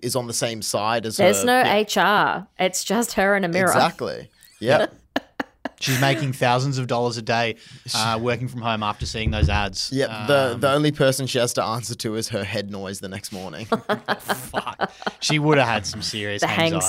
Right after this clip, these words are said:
Speaker 2: anxiety.
Speaker 3: hey?
Speaker 2: Yep.
Speaker 3: Tuesday morning would have been pretty grim as well, I reckon.
Speaker 2: Oh, God.
Speaker 3: The
Speaker 2: I've
Speaker 3: flow-on
Speaker 2: been there.
Speaker 3: effect.
Speaker 2: Yeah.
Speaker 3: Anyway, okay, all right. Well, look, you guys win.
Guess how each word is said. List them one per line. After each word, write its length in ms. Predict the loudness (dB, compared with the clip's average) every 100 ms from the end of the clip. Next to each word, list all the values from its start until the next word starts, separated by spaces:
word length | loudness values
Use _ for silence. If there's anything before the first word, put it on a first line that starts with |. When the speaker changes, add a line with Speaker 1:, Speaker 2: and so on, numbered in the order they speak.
| 4 4 2
Speaker 2:
anxiety. 0 |
Speaker 3:
hey? 320 | 2 0 -4 -8
Speaker 2:
Yep. 400 | -4 0 2 2 0
Speaker 3:
Tuesday 340 | -2 4 4
morning 420 | 2 0 -2 -4
would 120 | -4
have 60 | -4
been 180 | -4 -6
pretty 160 | -8 -10
grim 260 | -10 -10
as 140 | -10 -10
well, 240 | -10 -8
I 80 | -8
reckon. 240 | -8 -8
Speaker 2:
Oh, 140 | -8 -10 -10
God. 400 | -6 -4 -4 -6
Speaker 3:
The 60 |
Speaker 2:
I've 60 | -10
Speaker 3:
flow-on 360 | -8 -4 -4 -4
Speaker 2:
been 80 | -2
there. 140 | -2 -4
Speaker 3:
effect. 140 | -10 _ _
Speaker 2:
Yeah. 220 | -8 -4
Speaker 3:
Anyway, 260 | 0 0 0 0
okay, 220 | 0 2
all 220 | 4 6
right. 180 | 6 6
Well, 240 | 6 4 4
look, 200 | 2 2
you 100 | 4
guys 240 | 4 4
win. 300 | 2 0 0